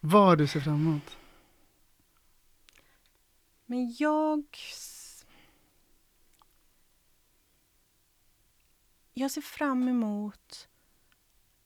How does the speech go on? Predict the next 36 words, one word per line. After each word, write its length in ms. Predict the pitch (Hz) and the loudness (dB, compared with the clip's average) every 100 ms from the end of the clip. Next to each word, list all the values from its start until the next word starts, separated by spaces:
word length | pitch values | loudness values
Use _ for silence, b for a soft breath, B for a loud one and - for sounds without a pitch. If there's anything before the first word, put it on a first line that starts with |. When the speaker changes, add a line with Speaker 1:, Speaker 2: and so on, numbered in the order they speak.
| _ _ _ _ _ _ _ | _ _ _ _ _ _ _
Speaker 2:
att 260 | 226 - | -14 -14
fortfarande 500 | - 254 - - 226 | -14 -14 -14 -8 -4
inte 220 | 226 214 208 | -4 -6 -10
riktigt 360 | 196 - 190 | -12 -12 -12
veta 800 | 185 180 208 262 208 - - 208 | -12 -14 -10 -8 -10 -14 -12 -10
vad 220 | 202 202 196 | -8 -10 -10
det 100 | 185 | -10
är 60 | |
som 220 | 180 196 | -10 -10
väntar. 600 | 196 233 208 190 - 269 - - _ _ | -8 -6 -6 -8 -6 -6 -6 -16 _ _
Just 280 | 247 - - | -10 -8 -2
nu 160 | 277 269 | 0 0
är 40 | |
en 140 | 240 | -2
period 460 | 214 220 214 202 185 | -6 -8 -6 -8 -8
där 100 | 185 | -8
jag 120 | 185 | -8
liksom... 480 | 180 - 196 190 185 - _ _ _ _ _ _ _ _ _ _ _ _ _ _ | -10 -12 -10 -10 -12 -16 _ _ _ _ _ _ _ _ _ _ _ _ _ _
Jag 160 | 208 208 | -12 -8
tog 140 | 247 | -6
ledigt 480 | 247 262 220 233 - | -4 -2 -4 -6 -6
den 100 | 254 | -4
här 100 | 233 - | -6 -8
hösten, 600 | 208 - - 202 220 311 _ _ _ - | -14 -14 -14 -12 -8 -10 _ _ _ -14
så 120 | 202 | -10
jag 60 | |
jobbar 320 | 196 196 180 185 | -8 -10 -10 -12
inte. 440 | 185 185 208 294 | -12 -12 -12 -12
Och 160 | - 208 | -12 -14
sen 160 | 196 202 | -10 -8
har 60 | |
jag 80 | 196 | -8
ett 60 | - | -12
projekt 520 | 185 - 214 - - | -16 -14 -14 -14 -16
i 40 | |
vår. 400 | 175 190 240 302 | -10 -8 -6 -8